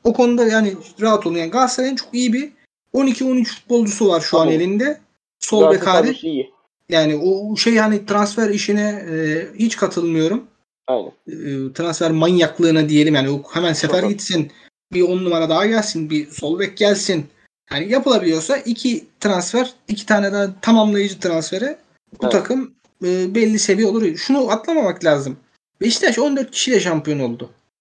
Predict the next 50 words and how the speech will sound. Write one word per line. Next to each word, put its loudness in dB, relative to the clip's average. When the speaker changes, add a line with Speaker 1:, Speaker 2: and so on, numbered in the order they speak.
Speaker 2:
E 4
Speaker 1:
Çok 4
Speaker 2:
sen 6
Speaker 1:
yoğun 6
bir 0
sezonda. 0
Speaker 2:
sen 4
de 6
o 6
sene 4
o, 8
o 6
şeyle 6
yarıştaydın. 4
Sen 2
de 0
en 6
iyi 4
Speaker 1:
Evet. 2
Speaker 2:
sezonun 4
belki. 0
Speaker 1:
On 6
yedi, 10
Speaker 2:
Öyle 6
şey. 4
Speaker 1:
on 4
sekiz, 2
on 4
sekiz, 0
on 2
dokuz -6
Galatasaray -2
gene 0
on 2
üç, -2
on 0
dört -2
kişiyle -2
iki -6
sene 0
üst -2
üste -10
şampiyon -2
oldu. -6
Cagney'in 2
yediği -2
kimdi? -2
Gomis'in 2
yediği 2
kimdi? 2